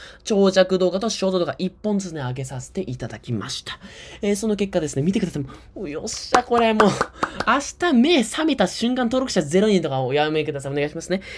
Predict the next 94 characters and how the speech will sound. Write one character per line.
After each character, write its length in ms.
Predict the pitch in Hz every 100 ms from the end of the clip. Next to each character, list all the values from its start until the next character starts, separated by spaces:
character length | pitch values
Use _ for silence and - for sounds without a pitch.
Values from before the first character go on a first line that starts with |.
| -
え 320 | 214 214 208
ー、 40 | 202
と 80 |
い 20 | 196
う 20 |
わ 60 |
け 0 |
で 80 | 185
今 160 | 202 196
回 140 | 175
で 80 | 151
す 100 | 151
ね、 80 | 156
こ 140 | 135
ち 160 | - 135
ら 80 | 110
終 100 | 107
わ 80 |
っ 60 | 110
て 160 | - 127
い 40 |
き 60 | 131
た 60 |
い 40 | 147
と 60 |
思 60 | 127
い 20 |
ま 20 |
す。 120 | 117
も 80 | 131
う、 60 | 127
こ 120 | -
の 100 | 190
セ 100 | 220
リ 60 | 190
フ 60 | 175
三 200 | 196 240
回 120 | 240
く 80 | 208
ら 60 |
い 40 | 147
聞 100 | 160
い 20 |
た 100 | 156
ん 20 |
で 80 | 139
す 80 | 147
け 60 |
れ 60 | 139
ど 40 |
も 60 | 139
ね。 100 | 160 - - - - - -
よ 160 | 220 226
し。 360 | - - 185 175
で 140 | 202
は、 120 | 208 190
ま 200 | 208 175
あ、 40 |
千 380 | - 262 233 -
一 280 | 214 208 247
人 180 | 233 208
と 140 | 220
い 120 | 214
う 60 | 226
形 320 | 240 240 233
な 60 | 254
ん 60 | 247
で 100 | 254
す 80 |
け 60 | 294
れ 80 | 302
ど 80 | 302
も、 80 | 220
終 100 | 151
わ 100 | 143
ら 100 | 135
せ 140 | 156
て 140 | 208 208
い 40 |
た 100 | 185
だ 20 |
き 80 | 196
ま 80 | 226
す。 40 |
あ 40 | 190
り 80 | 165
が 60 |
と 80 | 147
う 20 |
ご 20 |
ざ 60 | 139
い 60 | 196
ま 80 |
す。 160 | 208